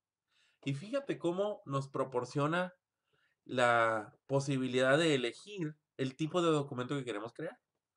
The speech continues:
Claro, voy a elegir PowerPoint. Y, como podrás ver, dentro del navegador de Internet, tengo ahora una versión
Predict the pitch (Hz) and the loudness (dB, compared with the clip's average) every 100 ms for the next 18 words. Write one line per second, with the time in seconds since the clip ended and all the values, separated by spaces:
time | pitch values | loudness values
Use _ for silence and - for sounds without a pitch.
0 | _ _ _ _ _ _ - 156 165 - | _ _ _ _ _ _ 2 4 2 -2
1 | 120 131 120 135 123 135 160 156 147 160 | -2 0 -2 -4 -2 2 0 0 -2 -4
2 | - _ _ _ _ _ _ _ 135 139 | -10 _ _ _ _ _ _ _ -2 -2
3 | 190 - _ _ _ _ _ - 135 127 | -2 -8 _ _ _ _ _ -2 -2 2
4 | 127 135 151 139 165 160 - _ _ _ | 4 4 2 2 0 0 -8 _ _ _
5 | _ - 117 139 185 208 240 220 202 185 | _ -20 -6 0 0 -2 -6 -4 -4 -4
6 | 170 147 131 113 113 101 - _ _ _ | -4 -4 -4 -4 -4 -8 -14 _ _ _
7 | _ _ _ _ _ _ _ _ 117 120 | _ _ _ _ _ _ _ _ -10 -6
8 | 120 123 139 151 135 - _ _ _ _ | -4 -4 -4 -4 -6 -14 _ _ _ _
9 | _ _ _ _ _ _ _ _ _ _ | _ _ _ _ _ _ _ _ _ _
10 | - 135 139 135 127 127 135 151 - _ | -4 -2 0 0 0 0 0 -4 -8 _
11 | _ 131 135 143 135 120 - 135 131 139 | _ -2 2 4 2 0 -2 2 2 0